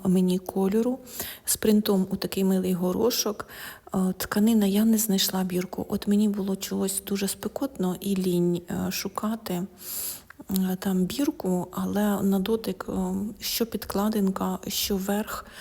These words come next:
е, не натуральні. Затисло мені в руках. Ну, таке щось середнє між S і M. Просто приміряла, вам показала.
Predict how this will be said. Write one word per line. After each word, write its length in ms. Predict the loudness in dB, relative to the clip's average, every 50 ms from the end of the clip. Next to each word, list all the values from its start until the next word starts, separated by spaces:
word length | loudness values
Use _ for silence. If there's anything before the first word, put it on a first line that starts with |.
| -16 -14 -14 -16 -14 -8 -2
е, 80 | 2 4
не 720 | 6 6 8 8 6 6 6 4 4 4 2 2 0 -2
натуральні. 840 | -2 -4 -6 -6 -8 -6 -6 -6 -4 -4 -4 -4 -4 -4 -6 -8 -10 -12 -18 -18 -16 -16 -16 -18 -16 -10 -4
Затисло 720 | -2 -2 -2 0 -2 -2 -2 -2 0 0 0 0 0 -2
мені 480 | -2 0 0 0 0 0 0 -2 -2 -4 -6 -6
в 200 | -6 -4 -4 -4
руках. 640 | -4 -6 -6 -4 -4 -4 -4 -6 -6 -8 -10 -12 -12 -16 -20 -20 -20 -20 -20 -20 _ _ 0
Ну, 140 | 0 0 0
таке 320 | -2 -4 -6 -4 -4 -4
щось 220 | -4 -4 -4 -2
середнє 520 | -2 -2 -2 -2 -2 -2 -2 0 -2 -2 0
між 260 | -2 -2 -4 -4 -4 -4
S 280 | -4 0 2 0 0 0
і 140 | -4 -6 -4 -2
M. 280 | 0 0 0 0 -2 -4 -6 -10 -20 -20 -20 -20 -20 -20 -20 _ _ _ _ -20 -18 -16 -12
Просто 260 | -6 -2 -2 -2 -2 -2
приміряла, 460 | -4 -2 0 0 0 0 0 -2 -4
вам 180 | -4 -4 -6 -8
показала. 520 | -8 -8 -6 -6 -6 -4 -4 -6 -6 -8